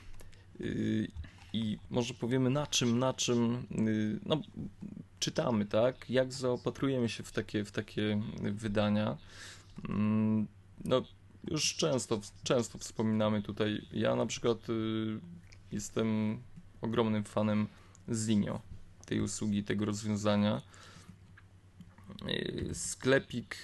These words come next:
również, y, z książkami, aczkolwiek nie uraczyłem się jeszcze tam, y, żadną pozycją, ale jeśli chodzi o gazety,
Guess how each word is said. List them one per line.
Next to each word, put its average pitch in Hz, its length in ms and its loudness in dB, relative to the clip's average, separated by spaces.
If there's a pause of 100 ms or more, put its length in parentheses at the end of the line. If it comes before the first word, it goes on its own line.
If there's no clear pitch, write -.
(100)
również, 127 800 2
y, 107 420 0
z - 340 -6 (2250)
książkami, 110 880 2
aczkolwiek 110 640 0 (460)
nie 117 140 8
uraczyłem 117 580 4
się 113 180 0
jeszcze 110 400 2
tam, 107 300 4 (500)
y, 107 640 2
żadną 110 300 4
pozycją, 110 800 0 (640)
ale 117 200 2
jeśli 131 300 -2
chodzi 120 300 0
o 113 80 4
gazety, 113 760 2